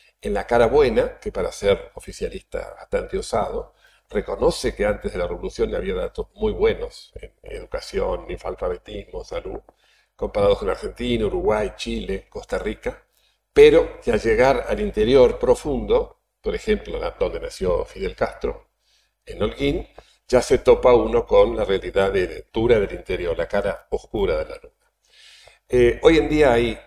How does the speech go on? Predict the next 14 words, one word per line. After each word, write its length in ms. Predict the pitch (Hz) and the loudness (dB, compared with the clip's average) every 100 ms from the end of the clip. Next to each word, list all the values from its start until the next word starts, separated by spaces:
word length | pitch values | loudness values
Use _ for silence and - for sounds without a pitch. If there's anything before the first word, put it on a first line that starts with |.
| _ | _
y 120 | - | -6
hace 200 | - - | -6 -8
un 60 | - | -6
tiempo, 360 | 110 110 - | 0 0 0
ya 160 | - 90 | -4 -2
bastante 480 | 85 - 104 85 - | -4 -6 -10 -10 -14
tiempo, 540 | - - - - - _ _ _ _ - | -16 -16 -12 -12 -12 _ _ _ _ -6
hay 140 | 113 | -4
tres 280 | - 123 - | 0 0 0
sistemas 440 | - - 92 - | -6 -10 -10 -10
de 80 | - | -12
salud 300 | - 82 82 | -10 -8 -8
en 80 | - | -10
Cuba, 480 | - 82 92 - | -12 -8 -8 -8